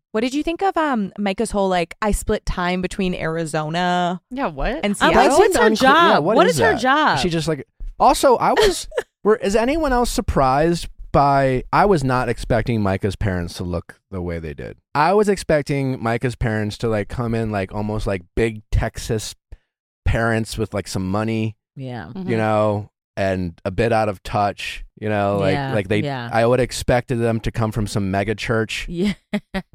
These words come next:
Speaker 4: to meet,
Speaker 3: <laughs>
Speaker 4: you know, Paul and Micah.
Speaker 3: Yeah.
Speaker 4: That's, and they seem quite nice and adorable.
Speaker 2: It was a little weird, though, of Micah saying, "I'm not sure how much you know about this process, but we're,"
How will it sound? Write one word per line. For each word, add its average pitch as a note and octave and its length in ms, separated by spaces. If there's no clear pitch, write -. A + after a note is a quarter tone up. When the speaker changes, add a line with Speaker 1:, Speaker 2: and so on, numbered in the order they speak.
Speaker 4:
to A2+ 200
meet, A#2 400
Speaker 3:
<laughs> - 200
Speaker 4:
you B2+ 100
know, A2 160
Paul A2+ 460
and A2 180
Micah. A2+ 500
Speaker 3:
Yeah. D#3+ 380
Speaker 4:
That's, C3+ 320
and C3 480
they C#3+ 140
seem G#3 340
quite E3 240
nice C#3 360
and B2+ 80
adorable. G#2 640
Speaker 2:
It C4+ 120
was F#4 180
a C#5 120
little F4 200
weird, A3+ 240
though, F#3 200
of E3 280
Micah F#3 480
saying, F3+ 580
"I'm A#3+ 100
not B3 140
sure C4+ 160
how A#3 120
much A3 200
you A#3 80
know E3 240
about D#3+ 240
this F#3+ 180
process, D#3+ 760
but - 100
we're," F#3 140